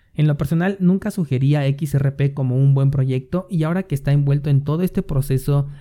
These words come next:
eh, legal, es todavía más riesgoso operar con esta moneda. Además de que cuando se presentó al nuevo ejecutivo de la sec, el C E O de Ripple lo felicitó de manera inmediata al personaje,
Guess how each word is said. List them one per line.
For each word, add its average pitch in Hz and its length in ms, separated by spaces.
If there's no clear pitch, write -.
eh, 131 260
legal, 135 540
es 165 160
todavía 170 400
más 165 340
riesgoso 147 640
operar 139 420
con 139 140
esta 135 220
moneda. 117 420
Además 170 320
de 247 80
que 175 100
cuando 139 220
se 139 100
presentó 135 400
al 160 140
nuevo 160 180
ejecutivo 139 560
de 139 100
la 123 120
sec, - 340
el 135 120
C 190 180
E 170 140
O 165 80
de 147 100
Ripple 135 420
lo 139 140
felicitó 135 500
de 156 80
manera 135 300
inmediata 135 600
al 143 120
personaje, 131 580